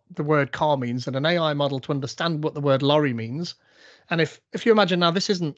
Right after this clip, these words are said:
what it's doing, but conceptually speaking, if you imagine that top left number is like, has wheels. It could be that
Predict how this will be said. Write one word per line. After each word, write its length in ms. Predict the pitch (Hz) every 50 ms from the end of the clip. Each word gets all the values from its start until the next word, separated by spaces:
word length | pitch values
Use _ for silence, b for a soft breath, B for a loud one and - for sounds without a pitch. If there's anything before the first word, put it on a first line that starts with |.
| _ _ _
what 160 | 175 156 143
it's 100 | - -
doing, 420 | - 139 120 113 120 139 156 147 - _ _ _
but 140 | - 151 -
conceptually 720 | - 147 131 - - 170 156 - - - 147 139 127 123
speaking, 460 | 127 - - 139 123 120 - 120 123 143
if 420 | 147 - - - - - _ _
you 40 | 202
imagine 300 | 202 214 208 - 208 185
that 180 | 190 160 -
top 220 | - - 180 160 165
left 240 | 160 156 147 - -
number 320 | 165 160 147 143 135 131
is 220 | 135 131 127 131
like, 220 | - 143 135 131 -
has 360 | - - 190 202 196 175 -
wheels. 640 | 156 147 147 143 135 120 120 113 113 117 110 - - _ _ _ _ _ B B B B B B B B
It 160 | - 165 -
could 140 | - 190 165
be 100 | 175 151
that 240 | 143 147 143 -